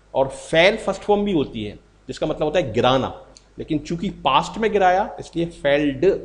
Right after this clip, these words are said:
हम यहाँ पर बोलेंगे और ए सही answer होगा। आगे हम देखते हैं, When she entered the room Uh, she found the child sleeping peacefully in the fan, नहीं, नहीं, नहीं, and के सा-,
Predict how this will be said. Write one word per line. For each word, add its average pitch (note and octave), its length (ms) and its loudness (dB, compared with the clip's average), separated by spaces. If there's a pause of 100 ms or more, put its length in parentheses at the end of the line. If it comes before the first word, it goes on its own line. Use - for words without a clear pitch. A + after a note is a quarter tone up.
(160)
हम B2+ 180 -10
यहाँ G#2+ 300 -8
पर B2+ 80 -10
बोलेंगे A#2 380 -6
और - 380 -8
ए D#3 280 -2 (360)
सही A#2 320 -10
answer G#2 460 -8
होगा। G2 220 -14 (500)
आगे D#3+ 200 4
हम G#3 180 0
देखते F#3 260 -2
हैं, F#3 120 0
When E3+ 320 -2
she A3 160 -4
entered E3+ 540 -2
the A2+ 180 2
room D3 360 -2 (320)
Uh, C3 520 0
she - 260 -10
found E3 440 -2
the E3 100 0
child D3+ 340 -2
sleeping C#3+ 520 -6 (160)
peacefully E3+ 440 -6 (520)
in B2+ 60 -4
the C#3 140 0
fan, F3+ 640 0 (380)
नहीं, A2 320 -4
नहीं, F#2+ 140 -14
नहीं, B2 480 -4
and E3+ 200 -2
के F3+ 80 0
सा-, D#3+ 260 -2